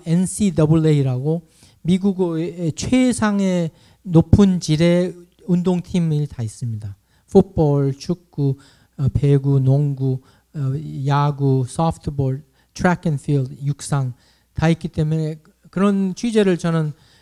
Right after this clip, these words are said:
일간지다 보니까 사 년 동안 대학교 다니면서 엄청 일을 많이 배운 거예요. 그래서 제가 인턴으로 들어갔을 때 엘에이 타임스는 그 당시에 전국지였습니다. 미국에서의, 에,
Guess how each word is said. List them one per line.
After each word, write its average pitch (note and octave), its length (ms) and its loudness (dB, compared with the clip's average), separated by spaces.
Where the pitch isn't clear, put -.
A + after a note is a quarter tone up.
일간지다 F#3 500 4
보니까 D3+ 540 -2
사 - 160 -6
년 A3 160 4
동안 F3 260 0
대학교 E3+ 260 0
다니면서 D#3 360 -2
엄청 G#3 500 -2
일을 D3+ 380 -2
많이 C#3+ 240 2
배운 C3 320 2
거예요. A2 300 -2
그래서 D3+ 240 -2
제가 E3 260 2
인턴으로 F3 500 2
들어갔을 D3+ 520 -2
때 D3+ 400 -4
엘에이 G#3 240 4
타임스는 G3 1040 0
그 E3 100 -6
당시에 F3+ 320 -2
전국지였습니다. E3 920 -4
미국에서의, F3+ 720 0
에, D#3+ 320 -6